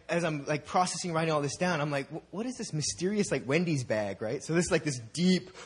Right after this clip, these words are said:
profound dream full of revelation, and there's, like, this half bag <laughs> of Wendy's, like, in it. I'm like, "What is this, Lord?" And God starts to speak. He's like, "Remember back in the day when, when you used to hustle, make five thousand dollars a week selling drugs and doing all these different things? You would smoke a ton of weed in your car,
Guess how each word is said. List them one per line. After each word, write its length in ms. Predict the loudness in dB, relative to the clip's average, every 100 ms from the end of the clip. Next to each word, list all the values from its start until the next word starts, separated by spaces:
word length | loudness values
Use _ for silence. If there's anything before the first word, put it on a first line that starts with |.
| 0
profound 560 | 0 4 6 6 4
dream 180 | 4 2
full 200 | 2 0
of 80 | 4
revelation, 520 | 4 6 2 2 0
and 80 | 0
there's, 140 | 2
like, 100 | 0
this 140 | -2 -2
half 280 | 0 0 2
bag 280 | 2 2 -4
<laughs> 120 | -2 0
of 140 | 2
Wendy's, 600 | 8 8 10 6 6 2
like, 160 | 2 2
in 120 | 2
it. 140 | 4
I'm 100 | 4
like, 160 | 2 -2
"What 120 | -2
is 180 | 0 -2
this, 280 | -4 -8 -4
Lord?" 180 | -6 -6 -12 -20 -20 _ -6
And 180 | -4 2
God 180 | 4 4
starts 180 | 2 -2
to 80 | -6
speak. 300 | -2 -2 -2
He's 180 | -2
like, 160 | -2 0
"Remember 400 | 0 0 2 2
back 240 | 2 0
in 80 | -2
the 80 | -4
day 280 | 0 0 0
when, 260 | -4 -8 -12 -20 _
when 140 | -6
you 80 | -2
used 140 | -2 -4
to 60 |
hustle, 400 | -4 -4 -2 -2
make 180 | -2 -6
five 240 | -4 -4
thousand 260 | -2 -4 -4
dollars 240 | -4 -4
a 40 | -6
week 200 | -8 -6
selling 280 | -6 -4 -6
drugs 380 | -4 -4 -6
and 100 | -8
doing 200 | -8 -4
all 100 | -4
these 160 | -4 -6
different 300 | -10 -12 -8
things? 160 | -10 -10 -18 -4
You 80 | -2
would 100 | 0
smoke 320 | 2 2 2
a 80 | 0
ton 220 | 2 2
of 80 | 2
weed 380 | -2 -4 -6 -8 -18 -6
in 120 | -2
your 80 | -2
car, 420 | 2 4 2